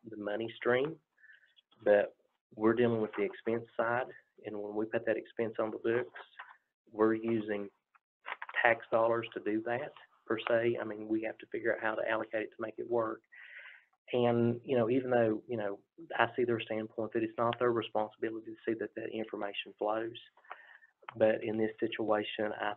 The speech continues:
think I have impressed on them that whatever is discussed with the sheriff's department, need, you, they need to make sure that I'm aware of it, to where then I can pick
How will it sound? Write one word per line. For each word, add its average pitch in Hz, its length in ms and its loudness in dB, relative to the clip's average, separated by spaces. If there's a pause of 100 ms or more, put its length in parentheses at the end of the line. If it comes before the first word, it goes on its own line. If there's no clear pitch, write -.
think 107 220 -4 (120)
I 110 120 -4 (120)
have 104 100 -6
impressed 113 500 0 (540)
on 110 180 -2
them 107 260 -4 (580)
that 107 300 6 (960)
whatever 127 440 8 (360)
is 113 200 0
discussed 123 440 2
with 120 120 0
the 117 120 -6
sheriff's 135 240 2
department, 113 540 2
need, 113 240 -4 (160)
you, 113 180 -4 (160)
they 110 80 -2
need 113 180 -2
to 117 60 -12
make 113 140 0 (120)
sure 110 300 0
that - 120 -2 (320)
I'm 127 180 6
aware 110 360 2
of 104 200 -4
it, 101 100 -4 (560)
to 117 80 -4
where 110 100 4
then 104 140 4
I 120 160 4
can 120 160 -4
pick 113 220 -4